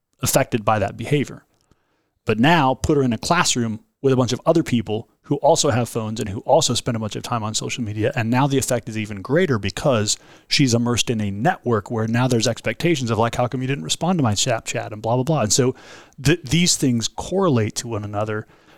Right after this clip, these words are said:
And so as we pay attention to how social media is affecting us, we can't just look at, "Did I eat too much sugar?" We have to look at what's the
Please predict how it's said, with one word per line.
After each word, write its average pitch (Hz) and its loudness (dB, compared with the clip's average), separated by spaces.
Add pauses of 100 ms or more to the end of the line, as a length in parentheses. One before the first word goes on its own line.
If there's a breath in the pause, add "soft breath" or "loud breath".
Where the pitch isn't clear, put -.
And 127 2
so 135 4
as 120 2
we 120 0
pay 165 0
attention 147 -4
to 135 -8
how 135 0
social 127 -2
media 120 -2
is 110 -4
affecting 117 0
us, 113 -4
we 117 -4
can't 175 -2
just 139 -2
look 131 2
at, 117 2 (240)
"Did 139 6
I 135 4
eat 127 -2
too 131 0
much 123 -4
sugar?" 127 0 (640)
We 143 4
have 139 2
to 123 0
look 139 0
at 110 -4
what's 151 0
the 120 0